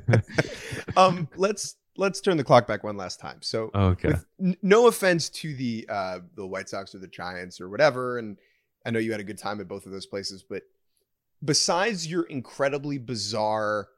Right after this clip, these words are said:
Speaker 1: postseason outings with the White
Speaker 2: Yeah.
Speaker 1: Sox,
Speaker 2: Wow.
Speaker 1: which were very, both very weird in
Speaker 2: Wow.
Speaker 1: twenty twenty and
Speaker 2: Yeah, they
Speaker 1: twenty twenty-one.
Speaker 2: were odd.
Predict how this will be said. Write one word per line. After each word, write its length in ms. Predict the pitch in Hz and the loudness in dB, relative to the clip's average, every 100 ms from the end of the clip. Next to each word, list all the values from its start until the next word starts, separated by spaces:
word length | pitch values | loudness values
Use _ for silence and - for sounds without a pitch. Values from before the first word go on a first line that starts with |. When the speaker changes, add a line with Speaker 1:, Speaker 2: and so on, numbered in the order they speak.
| _ _ _ _ _ 123 107 110 _ - | _ _ _ _ _ -16 -16 -18 _ -8
Speaker 1:
postseason 680 | - 123 - 120 107 104 | -2 0 -2 -4 -6 -8
outings 480 | - 98 98 95 95 | -6 -4 -4 -6 -12
with 120 | 101 - | -16 -14
the 80 | |
White 380 | 90 90 95 92 | -16 -10 -8 2
Speaker 2:
Yeah. 220 | 120 87 76 | 4 4 0
Speaker 1:
Sox, 380 | - - - - - 120 107 | -10 -16 -16 -16 -14 -14 -12
Speaker 2:
Wow. 100 | - | 4
Speaker 1:
which 180 | 160 170 | 6 8
were 200 | 190 143 - _ _ - | 4 2 -2 _ _ 4
very, 400 | 160 202 196 175 | 8 8 8 4
both 360 | 131 190 180 | 4 4 4
very 380 | 123 139 170 151 | 2 4 6 4
weird 360 | 120 117 113 107 | 2 -2 -4 0
in 60 | |
Speaker 2:
Wow. 220 | 101 87 78 | 4 6 6
Speaker 1:
twenty 140 | 110 | 4
twenty 240 | - 113 110 | -4 -6 -2
and 80 | 98 | 4
Speaker 2:
Yeah, 60 | |
they 60 | 90 | 4
Speaker 1:
twenty 160 | 80 104 | 4 0
twenty-one. 220 | - 104 | 4 6
Speaker 2:
were 80 | 104 | 8
odd. 300 | 92 95 82 | 10 8 6